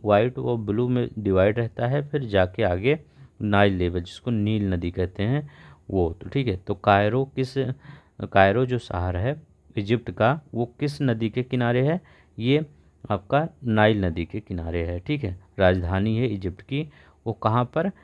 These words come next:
नाइल नदी के किनारे स्थित है, ठीक है। तो ये देखिए यहाँ पर मिल जाती है।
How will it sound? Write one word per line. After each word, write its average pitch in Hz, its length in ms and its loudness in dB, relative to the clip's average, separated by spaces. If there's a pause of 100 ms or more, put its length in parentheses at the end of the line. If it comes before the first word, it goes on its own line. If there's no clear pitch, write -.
(300)
नाइल 104 360 4
नदी 85 180 -4
के 92 160 -6
किनारे 92 520 -6
स्थित - 300 -16
है, 90 220 -10
ठीक 127 160 -4
है। 95 80 -2
तो 95 160 -8
ये 98 140 0
देखिए 135 340 -4 (420)
यहाँ 85 240 -2
पर 139 240 -4 (260)
मिल 85 160 -4
जाती 82 380 -4
है। 82 120 -4